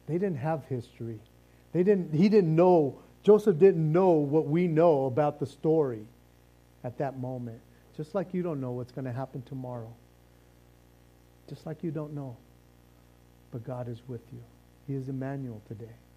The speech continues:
He will take care of you today. Tomorrow hasn't even gotten here. We'll worry about tomorrow when tomorrow gets here. And he will be Emmanuel with us tomorrow. Amen? Amen. Let's pray.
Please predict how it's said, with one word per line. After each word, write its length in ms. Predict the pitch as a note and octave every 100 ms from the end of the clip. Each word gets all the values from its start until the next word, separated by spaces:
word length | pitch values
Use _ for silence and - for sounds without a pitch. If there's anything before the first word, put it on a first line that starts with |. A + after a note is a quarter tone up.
| _ -
He 60 | C#3+
will 100 | C3
take 260 | B2+ C3 -
care 180 | C3
of 120 | B2 A2+
you 60 | G#2+
today. 360 | A2 A2+ G#2 -
Tomorrow 320 | B2 B2+ C3
hasn't 260 | A#2+ A#2+ A#2+
even 160 | A#2
gotten 220 | A2 G#2+ G#2+ A#2+
here. 120 | A#2 A2+ _ _ _ _ _ _ _ _
We'll 120 | C3+ B2+
worry 300 | A#2+ B2+ B2
about 240 | A#2 A#2
tomorrow 340 | A#2+ A2+ A#2
when 160 | A2+ G#2+
tomorrow 380 | A2+ G#2+ G#2+ G#2+ G#2
gets 240 | G#2+ _
here. 100 | A#2+ - _
And 100 | C3+
he 100 | A#2+
will 140 | C#3 C#3
be 180 | A#2+ B2
Emmanuel 460 | A2+ A#2 A#2 A#2
with 280 | A2 G#2+ -
us 80 | G#2+ -
tomorrow. 320 | A2+ A2 G#2+ A2+
Amen? 320 | C3 F3 F#3+
Amen. 0 | - _ _ _ - - - - - - - _ -
Let's 160 | B2+
pray. 240 | - A2+